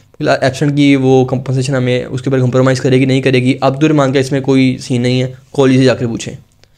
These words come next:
जिस कॉलेज में जाना है उनसे जाके पूछें, वो करते हैं कि नहीं करते।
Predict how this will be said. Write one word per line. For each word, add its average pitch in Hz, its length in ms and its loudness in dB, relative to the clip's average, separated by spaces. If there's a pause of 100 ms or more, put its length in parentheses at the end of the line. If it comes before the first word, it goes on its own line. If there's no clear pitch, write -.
(360)
जिस 269 200 0
कॉलेज 220 220 2
में 233 80 2
जाना 208 120 2
है 233 40 2
उनसे 240 120 0
जाके 202 200 2
पूछें, 180 280 -2 (600)
वो 139 60 0
करते 147 240 0
हैं 156 40 0
कि 160 60 2
नहीं 160 100 0
करते। 127 340 0